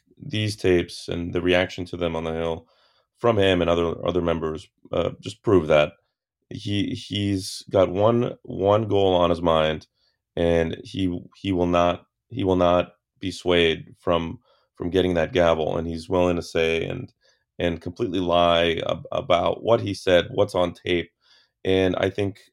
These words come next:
his fellow, uh, Republican members of Congress are doing so now, and because they, they want to, to win, uh, the majority. They're not willing to call him out on it publicly now. Um, now, that said,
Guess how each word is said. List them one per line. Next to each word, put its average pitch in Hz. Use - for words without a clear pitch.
his 120
fellow, 98
uh, -
Republican 92
members 87
of 87
Congress 98
are 107
doing 123
so 95
now, 90
and 85
because 90
they, 87
they 90
want 85
to, -
to 90
win, 90
uh, 85
the 87
majority. 87
They're 82
not 87
willing 85
to 87
call 113
him 98
out 95
on 87
it 82
publicly 92
now. 90
Um, 87
now, 95
that 101
said, 98